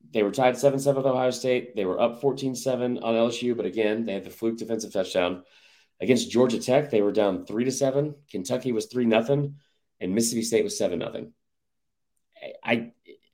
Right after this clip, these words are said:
you go to the flip side of that, and T C U has put up, T C U's given up, uh,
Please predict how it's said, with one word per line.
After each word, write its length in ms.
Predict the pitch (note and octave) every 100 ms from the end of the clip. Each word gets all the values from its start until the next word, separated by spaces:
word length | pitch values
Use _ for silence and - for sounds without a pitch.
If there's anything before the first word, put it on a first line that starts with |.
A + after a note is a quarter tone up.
| _ _ _ F#2
you 220 | A2+ A#2
go 200 | A#2 C#3
to 80 | C3
the 60 |
flip 180 | C3 C#3+
side 180 | B2+ G#2+
of 40 |
that, 220 | G2+ G2 G2
and 140 | F#2
T 140 | - B2
C 180 | A#2 A2+
U 200 | G#2+ G2+
has 140 | F#2
put 200 | - G#2
up, 280 | F#2+ F2+ - _ _ _ _ _ _ _ _
T 120 | - E3+
C 120 | F#3
U's 160 | D3+
given 240 | A#2 C3+ B2
up, 380 | A2 - - _ _ _ _ -
uh, 400 | A2 G2+ F2+ F2